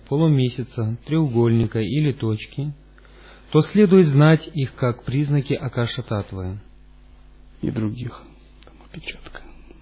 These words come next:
Speaker 1: Если дыхание проходит по центральной части дышащей ноздрей,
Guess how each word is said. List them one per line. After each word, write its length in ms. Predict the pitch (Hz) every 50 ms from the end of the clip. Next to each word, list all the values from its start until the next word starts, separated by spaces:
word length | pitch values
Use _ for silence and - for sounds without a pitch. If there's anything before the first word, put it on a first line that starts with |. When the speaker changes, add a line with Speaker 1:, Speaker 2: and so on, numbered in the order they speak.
| - 120 117 110 - - - - - - - - - - - - - - - - - - - - - - -
Speaker 1:
Если 380 | 127 127 175 185 190 - 180
дыхание 500 | 160 143 151 - - 170 165 156 156 151
проходит 520 | - - 147 139 - - 151 139 135 - -
по 80 | 135
центральной 580 | - - 135 127 117 135 139 131 127 120 120 113
части 640 | - - 139 135 139 135 - - - 117 107 107 113 - - - - - - - - - -
дышащей 580 | 113 139 131 - - 139 127 117 - - 120
ноздрей, 540 | 117 117 113 107 110 117 127 151 170 180 165